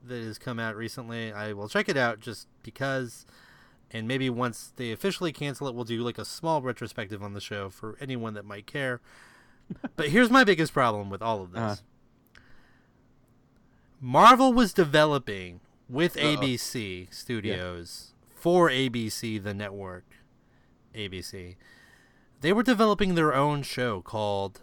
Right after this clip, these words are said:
Speaker 1: Damage Control that was going to be an Office-like documentary-style comedy about an insurance company that dealt with collateral damage in,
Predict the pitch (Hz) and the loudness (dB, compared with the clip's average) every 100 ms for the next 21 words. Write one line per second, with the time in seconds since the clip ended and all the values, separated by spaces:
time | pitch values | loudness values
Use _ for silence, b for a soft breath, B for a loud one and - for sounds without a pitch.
0 | - 110 117 123 120 - 110 - 104 95 | -20 -6 -4 -4 -6 -10 -14 -14 -14 -14
1 | 107 117 _ _ b b b _ 143 139 | -16 -20 _ _ b b b _ -8 -4
2 | 143 113 156 202 196 - 185 160 156 143 | -4 -2 0 0 -2 -4 -2 0 0 0
3 | 123 127 127 156 170 202 180 - 151 147 | -2 -4 2 4 4 0 -2 -4 0 2
4 | 147 - - 110 123 139 - 131 113 131 | 2 -2 -14 -4 0 0 0 -6 -4 -4
5 | 135 120 113 - 101 101 98 92 - 175 | -4 -6 -6 -6 -4 -4 -4 -8 -10 -2
6 | 208 190 120 98 92 95 - b b b | -2 -2 -4 -6 -8 -12 -18 b b b
7 | b b b _ _ _ _ _ 120 110 | b b b _ _ _ _ _ -6 2
8 | 139 131 117 117 117 117 170 202 196 147 | 4 4 2 -2 -4 -6 -4 -2 -2 -6
9 | - - 107 98 101 95 92 92 101 _ | -10 -8 -8 -8 -10 -10 -12 -14 -16 _
10 | b b b b b _ 113 120 110 104 | b b b b b _ -8 -8 -6 -4
11 | 107 104 101 104 98 - 123 104 107 110 | -2 -4 -6 -8 -8 -8 -6 -4 -2 -2
12 | 110 107 135 160 127 110 104 101 - b | -4 -4 -2 -2 -2 -4 -6 -10 -18 b
13 | b b b _ _ _ _ _ _ 117 | b b b _ _ _ _ _ _ -8
14 | 107 101 98 | -6 -6 -8